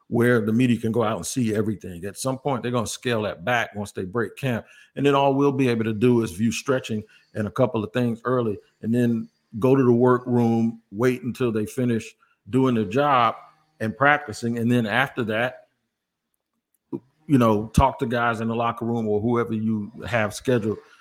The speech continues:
uh, because they'll be doing a lot of installation and all of that stuff. So at some point, it's gonna come down to who plays the best when the lights come on when these preseason games.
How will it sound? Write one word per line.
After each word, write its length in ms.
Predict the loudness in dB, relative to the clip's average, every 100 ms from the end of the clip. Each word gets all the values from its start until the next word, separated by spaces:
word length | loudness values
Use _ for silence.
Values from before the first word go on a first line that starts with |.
| -20 _ _
uh, 180 | -4 -4
because 300 | -6 -2 2
they'll 160 | 2 2
be 100 | 0
doing 220 | -2 -2
a 40 |
lot 200 | -4 -4
of 100 | -4
installation 640 | -6 -8 -6 -6 -6 -10
and 120 | -10 -8
all 160 | -8
of 60 | -8
that 160 | -10
stuff. 260 | -10 -12 -12
So 300 | -8 -8 -8 _ _ _ _ -4
at 160 | -4
some 240 | 0 0 2
point, 260 | 0 0
it's 80 | 0
gonna 240 | -2 -2
come 240 | 0 -2 0
down 300 | 0 2 2
to 100 | 0
who 220 | 0 -4
plays 360 | -2 0 0 0
the 80 |
best 400 | -2 2 2 2
when 120 | -4 -4
the 80 |
lights 420 | -2 0 0 0 -4
come 240 | -4 -2
on 260 | 0 -2 -2
when 120 | -4
these 180 | -6 -6
preseason 500 | -6 -4 -6 -6 -8
games. 360 | -10 -12 -18